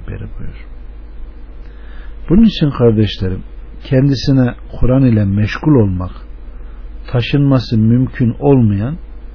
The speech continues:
ağır bir yük gibi gelmektedir. Artık bunun için o Kur'an okuyana "Çok uzattın, çok."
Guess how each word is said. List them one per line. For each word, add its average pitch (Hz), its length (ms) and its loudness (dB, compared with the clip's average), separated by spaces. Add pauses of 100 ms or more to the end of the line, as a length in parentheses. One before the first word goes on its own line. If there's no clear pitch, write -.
(280)
ağır 110 380 2
bir 104 100 2
yük 104 380 -4
gibi 95 220 -2
gelmektedir. 87 840 -10 (1040)
Artık 170 340 2 (120)
bunun 175 220 10
için 120 340 4
o 117 120 -4 (100)
Kur'an 143 240 6
okuyana 113 600 2 (460)
"Çok - 280 0
uzattın, 113 580 0 (800)
çok." - 380 4